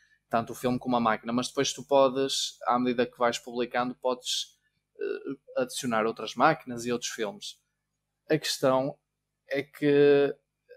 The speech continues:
a, a, a questão que me, que me levantou no início quando eu soube da aplicação é como é que eles iam conseguir,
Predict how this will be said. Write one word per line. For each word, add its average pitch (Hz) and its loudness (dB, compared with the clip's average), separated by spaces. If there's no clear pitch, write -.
a, 147 2
a, 143 6
a 139 -10
questão - -4
que - -8
me, 127 -4
que - -12
me 135 -2
levantou 131 0
no 127 -2
início 123 -4
quando 120 -6
eu 117 -10
soube 123 -8
da 120 2
aplicação 123 -4
é 123 -4
como 131 -6
é 127 -4
que - -12
eles 127 -2
iam 120 -2
conseguir, 120 -8